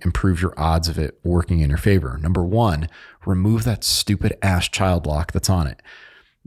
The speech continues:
What I'm talking about is there's a band of metal that goes over your Bic lighter wheel. And if you take a small screwdriver, you can pop that right off, which will make it easier to use with your,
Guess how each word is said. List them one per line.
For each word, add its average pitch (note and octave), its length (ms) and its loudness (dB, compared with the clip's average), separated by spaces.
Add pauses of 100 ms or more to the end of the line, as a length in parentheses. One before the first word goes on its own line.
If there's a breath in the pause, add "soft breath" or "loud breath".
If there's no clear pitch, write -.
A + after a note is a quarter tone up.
(180)
What G#2 100 -2
I'm F#2 80 0
talking A#2 300 0
about F#2 240 0
is F2+ 240 2
there's F2 180 2
a E2 40 2
band A2 400 0
of F2+ 120 -2
metal F2+ 380 0
that E2 160 -2
goes F#2+ 300 2
over G2+ 220 2
your F#2+ 140 2
Bic F2+ 280 0
lighter E2 320 2
wheel. D#2 480 2 (840)
And E2+ 120 0
if E2 80 0
you G#2+ 100 0
take G#2 400 -2 (300 loud breath)
a F#2 80 -2
small G2 240 0
screwdriver, F2+ 520 0
you D#2+ 60 -2
can D#2+ 140 -2
pop - 240 0
that F2 180 0
right F2 140 2
off, D#2+ 240 0
which - 160 -4
will F2 60 0
make F2 160 2
it D#2+ 60 0
easier F2 300 4
to E2 80 2
use D#2+ 180 0
with D2+ 140 -12
your, D2+ 340 -8